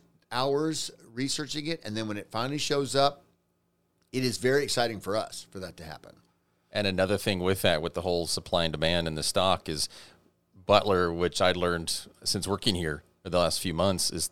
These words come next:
Speaker 2: there was actually rentals that we had. And I even went to look for my wife, actually, to just go down to San Francisco and rent a car.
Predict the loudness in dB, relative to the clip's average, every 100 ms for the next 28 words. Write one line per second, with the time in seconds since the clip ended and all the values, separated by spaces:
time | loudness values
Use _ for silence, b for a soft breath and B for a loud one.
0 | _ -8 0 2 2 0 2 2 2 -2
1 | -2 -4 -4 -4 -6 -8 -14 B B -2
2 | 0 -2 b b -4 2 4 4 0 2
3 | 0 0 -4 2 2 0 -6 0 2 2
4 | 2 0 0 0 2 0 0 0 -2 -6
5 | _ -8 -4 -2 2 4 4 2 0 0
6 | 2 2 4 2 2 -2 -2 0 0 -2